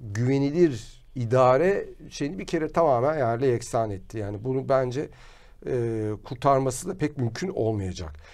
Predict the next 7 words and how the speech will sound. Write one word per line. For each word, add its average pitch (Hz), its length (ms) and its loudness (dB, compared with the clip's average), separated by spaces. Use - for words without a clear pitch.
E, 127 40 0
daha 117 260 0
sonrasında 190 680 0
yaşanan 139 500 -2
tartışmalarda 120 960 -2
gösterdiği, 123 920 -4
e, - 220 -8